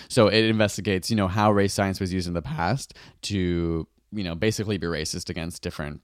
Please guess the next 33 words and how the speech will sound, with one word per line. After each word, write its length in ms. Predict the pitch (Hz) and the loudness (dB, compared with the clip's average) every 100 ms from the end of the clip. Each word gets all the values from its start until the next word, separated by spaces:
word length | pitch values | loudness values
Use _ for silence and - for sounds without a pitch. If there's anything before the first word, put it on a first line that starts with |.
| - | -12
groups 340 | 82 78 - | -10 -8 -10
in 220 | 78 73 73 _ | -10 -12 -16 _
the 200 | 71 78 - - | -14 -12 -12 -10
world, 360 | 73 71 175 - - - - | -4 0 0 -2 -20 -12 -2
um, 200 | 101 98 | 0 2
but 140 | 107 | 0
how 240 | 98 104 95 | 2 2 2
some, 460 | - 117 104 98 - | 2 0 0 -4 0
how 240 | 110 127 | 6 8
that's 220 | 120 110 - | 8 2 0
kind 160 | 110 | -4
of 60 | 95 | -2
persisted 440 | 110 - 92 98 | -4 -4 -4 -4
through 120 | 95 92 | -2 0
time 260 | 131 120 | 2 2
and 100 | 101 | 2
where 120 | 87 | 0
that 140 | 80 - | -2 -6
stands 240 | 87 82 | -6 -4
now. 220 | 98 131 - - - | -4 -4 -6 -16 -4
But 140 | - 110 | 2 4
one 280 | 120 143 143 | 6 4 4
interesting 380 | 135 - 127 113 | 0 -2 -4 -2
thing 260 | 110 104 | -2 0
that 200 | 101 90 - - | -2 -4 -6 -2
I 180 | 92 95 | 0 0
didn't 260 | 101 85 | -2 -4
know, 420 | 95 127 107 117 - - - - - | -2 0 0 -2 -6 -14 -20 -10 -2
uh, 280 | 98 95 | 0 0
have 160 | 104 123 | 2 2
you 80 | 127 | 4
heard 160 | 127 | 2
of 120 | 123 | 0